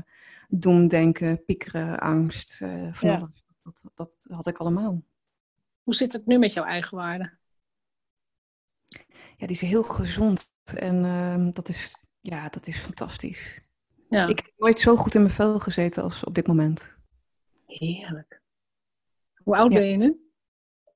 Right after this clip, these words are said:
Speaker 1: Zevenendertig.
Speaker 2: Ja, ja. Ik heb zelf ook het idee dat je hebt ook gewoon soms jaren nodig waarin, waarin je denkt, "Ik weet, ik weet, ik weet het ook niet hoor. Eh,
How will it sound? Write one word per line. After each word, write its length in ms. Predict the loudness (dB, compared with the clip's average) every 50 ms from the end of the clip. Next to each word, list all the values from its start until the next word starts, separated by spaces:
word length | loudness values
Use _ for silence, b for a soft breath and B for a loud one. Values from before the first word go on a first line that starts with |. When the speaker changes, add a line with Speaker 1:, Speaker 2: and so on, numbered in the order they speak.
| _
Speaker 1:
Zevenendertig. 1000 | _ 0 2 2 2 4 4 4 4 2 0 -4 -6 -10 -14 -14 -16 -20 -20 _ _ _ _ _ _ _ _ _ _ _
Speaker 2:
Ja, 260 | -2 -2 -2 -2 _ _ _ _ _ _ _ _ _ _
ja. 240 | -2 -2 -2 -2 -4 _ _ _ _ _ _ _ B B B B B B
Ik 140 | B 2 4
heb 80 | 4 4
zelf 240 | 6 6 6 6 4
ook 100 | 2 -2
het 100 | -6 -8
idee 480 | -4 -2 0 0 0 0 -2 -4 -6 _
dat 160 | -8 -8 -8 _ _ _ _ _ _ -20 _ _ _ _ _ _ -20 -20 -20 _
je 180 | -8 -4 -2
hebt 220 | -2 -2 -2 -2 0
ook 200 | 0 0 0 0
gewoon 420 | -2 2 2 2 2 2 0 -2
soms 320 | -4 -4 -6 -8 -8 -4
jaren 460 | 0 2 4 6 8 6 6 6 6 4
nodig 440 | 4 4 4 4 2 0 -2 -2
waarin, 260 | 0 0 0 0 0 -4 -8 _
waarin 220 | 0 0 2 2
je 80 | 0 0
denkt, 340 | 0 0 -2 -2 -6 -6 -10
"Ik 140 | -10 -10 _ _
weet, 180 | -8 -8 -8 -8
ik 140 | -16 _ 2
weet, 300 | 4 4 4 4 0 -14
ik 180 | -12 _ -4
weet 180 | -2 0 0 -2
het 120 | -4 -8
ook 200 | -8 -10 -8 -6
niet 140 | -6 -6 -6
hoor. 240 | -6 -8 -8 -10 B B B B B B B B B B
Eh, 280 | B B 0 2 2